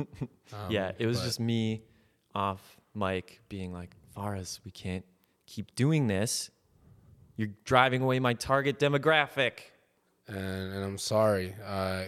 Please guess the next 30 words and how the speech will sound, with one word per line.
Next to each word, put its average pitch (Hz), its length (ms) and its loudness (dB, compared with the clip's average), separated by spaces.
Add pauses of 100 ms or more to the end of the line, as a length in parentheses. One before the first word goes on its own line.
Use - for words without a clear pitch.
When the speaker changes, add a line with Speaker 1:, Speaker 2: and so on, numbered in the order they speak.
Speaker 1:
'cause 95 480 -4
I 98 140 -2
understand 113 540 2
that 104 120 2
you 98 80 2
were 98 100 0
finally 104 460 0
just 104 180 -4
getting 107 320 -2
in 101 280 -4
with 104 180 -4
them. 120 220 0 (1800)
And 92 420 -6 (340)
Speaker 2:
Yeah, 127 180 6
it's - 160 -4
taken 143 260 2
me 147 120 6
a 127 60 6
long 120 300 4
time. 117 400 2
Speaker 1:
and 95 220 -6
you've 92 240 -6
fi-, 117 180 -8
you 104 140 0
finally 120 400 4
convinced 110 420 2
them 110 140 2
you 101 120 2
were 95 120 2
gay, 98 380 2